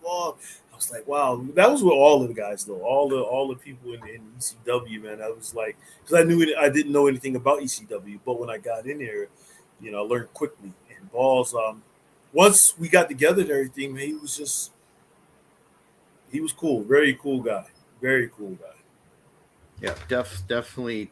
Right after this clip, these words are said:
Speaker 2: definitely memorable. In, in terms of your, um, i-, if you could, if you could pin down the, the origin of, uh, you know, y-,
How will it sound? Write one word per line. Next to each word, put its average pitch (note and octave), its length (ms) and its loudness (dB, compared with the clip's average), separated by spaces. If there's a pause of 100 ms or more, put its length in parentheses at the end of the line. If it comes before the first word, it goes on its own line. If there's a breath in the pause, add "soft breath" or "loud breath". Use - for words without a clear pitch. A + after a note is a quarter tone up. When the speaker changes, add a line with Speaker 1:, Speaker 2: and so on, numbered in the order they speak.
Speaker 2:
definitely A2+ 400 -6
memorable. G#2 560 -8 (600 loud breath)
In, F#3 240 -4
in F#3+ 200 -2
terms A#3+ 440 -4
of E3 320 2 (100)
your, C#3 760 2
um, A2 520 -6 (1400)
i-, C#3 180 -4
if C#3 220 -4
you D#3 120 -6
could, C#3 340 -2
if C3 160 -4
you C#3+ 60 -14
could C#3+ 180 -4
pin F#3 220 -4
down D3 420 2
the, A2 380 -4 (640 soft breath)
the A2 460 -6
origin C3+ 580 0
of, G#2+ 640 -6
uh, F#2 380 -6 (140)
you A#2 140 -8
know, A2 240 -8
y-, A2 180 -18